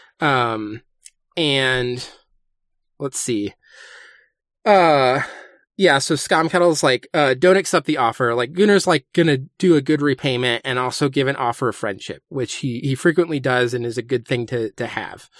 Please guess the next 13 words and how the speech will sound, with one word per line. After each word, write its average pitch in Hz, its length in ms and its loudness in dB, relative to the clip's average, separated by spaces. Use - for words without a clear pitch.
Uh, 123 420 2
and 131 140 -6
Skomkettle's 139 500 0
like, 123 140 -2
"Don't 180 220 4
do 156 160 4
it. 123 160 0
You 139 120 -4
should 147 200 0
go 143 160 0
talk 143 320 0
to, 123 400 -2
uh, 131 420 2